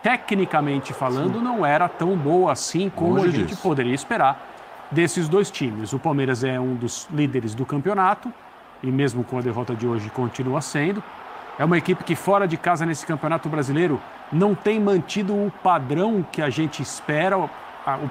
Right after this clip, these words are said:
Speaker 1: padrão que o próprio Palmeiras nos acostumou a ver. O Palmeiras tem perdido jogos, tem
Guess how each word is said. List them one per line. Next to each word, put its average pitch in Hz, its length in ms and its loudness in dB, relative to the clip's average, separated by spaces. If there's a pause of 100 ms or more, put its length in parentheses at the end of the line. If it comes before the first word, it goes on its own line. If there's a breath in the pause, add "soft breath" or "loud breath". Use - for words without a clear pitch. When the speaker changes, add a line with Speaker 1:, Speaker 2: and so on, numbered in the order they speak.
(100)
Speaker 1:
padrão 151 320 2
que - 120 -8
o 147 100 -2 (120)
próprio 170 380 -4
Palmeiras 147 540 0
nos 123 140 -2
acostumou 131 520 -4
a - 20 -2
ver. 135 240 0 (720)
O 127 60 -4
Palmeiras 143 260 4
tem 190 120 6
perdido 185 560 4
jogos, 156 420 2
tem 147 240 2